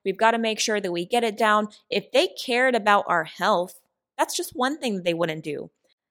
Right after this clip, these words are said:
They wouldn't leave our borders open for people to come in who have covid. They wanna test you before you travel,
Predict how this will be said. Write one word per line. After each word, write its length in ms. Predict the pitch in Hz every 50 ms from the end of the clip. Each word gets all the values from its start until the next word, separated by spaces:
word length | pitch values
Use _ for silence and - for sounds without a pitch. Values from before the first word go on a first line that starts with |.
| _ _ _
They 120 | - 190 185
wouldn't 240 | 190 247 269 262
leave 160 | 247 247 240 214
our 120 | 202 185
borders 380 | 165 175 185 190 180 180 175 175
open 400 | 156 156 - 165 160 - - 175
for 100 | - 165
people 280 | - 175 - 175 170
to 60 | 160
come 220 | 160 - 185 170 170
in 140 | 165 160 160
who 100 | 160 165
have 220 | 156 156 156 -
covid. 460 | - - - - - - - - 190 _ _ _ _ _ _ _ _ _ _ _ _ _ _ _
They 120 | - 190 202
wanna 260 | 214 226 254 269 269
test 420 | 262 - 247 226 220 220 - -
you 300 | 202 208 196 185 170 165
before 360 | 165 175 180 175 - 185 175 170
you 180 | 180 202 214
travel, 580 | 208 - 196 165 156 156 160 156 156 156 160